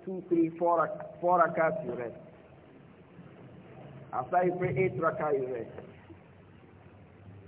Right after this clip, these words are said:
That is the meaning of Taraweeh. Qiyamul Layl, because it is during the night. Likewise,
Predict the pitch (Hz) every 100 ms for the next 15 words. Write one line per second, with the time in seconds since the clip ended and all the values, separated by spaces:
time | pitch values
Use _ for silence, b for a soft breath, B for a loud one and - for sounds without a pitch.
0 | - - - - - 170 175 175 170 175
1 | 175 165 147 - 139 135 131 139 135 -
2 | - - - - - - - - - -
3 | - - - - - - - - - -
4 | 156 165 180 175 170 160 175 175 175 175
5 | - - - - 135 - 180 175 139 139
6 | 131 165 165 151 151 135 - - 139 175
7 | 180 170